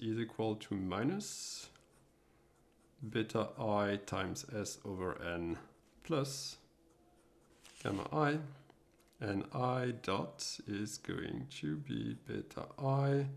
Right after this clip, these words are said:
times S over N minus gamma I. Cool. Um, that's a system.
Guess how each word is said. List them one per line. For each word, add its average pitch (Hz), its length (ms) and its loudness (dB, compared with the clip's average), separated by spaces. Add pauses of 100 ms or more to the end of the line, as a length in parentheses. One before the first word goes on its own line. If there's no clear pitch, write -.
(760)
times 120 520 2
S 90 400 0
over 123 300 2
N 98 340 4 (640)
minus 95 800 2 (1600)
gamma 147 340 -2
I. 160 160 4 (1120)
Cool. - 140 4 (960)
Um, 95 380 2
that's - 220 -2
a - 60 -12
system. 135 480 6